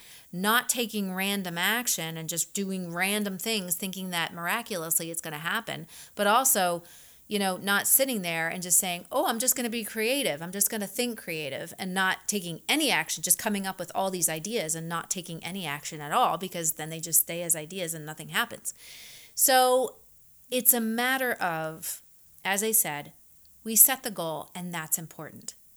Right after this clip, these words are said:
But what's even more important, and where people often fall short and stay stuck, is not creating the process that is in alignment with whatever those goals are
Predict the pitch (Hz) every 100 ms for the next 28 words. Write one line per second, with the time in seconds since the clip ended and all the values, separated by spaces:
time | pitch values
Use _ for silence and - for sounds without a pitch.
0 | - - 208 208 202 - 233 196 202 190
1 | 185 202 254 349 226 170 165 156 165 160
2 | - 180 170 - 208 208 175 - - 202
3 | 214 262 240 - 247 - 190 165 165 -
4 | - 190 185 - 180 165 175 180 - -
5 | _ - - 311 294 180 180 - _ -
6 | - - - 208 190 185 190 196 208 -
7 | - 240 208 175 165 165 165 - - -
8 | - - - 202 208 - 170 156 147 -
9 | - - - - - - - - - -
10 | 185 170 165 - - 190 180 175 165 175
11 | 202 220 185 160 156 165 156 151 - -
12 | - - 180 - 180 175 165 160 - 196
13 | 202 190 165 151 151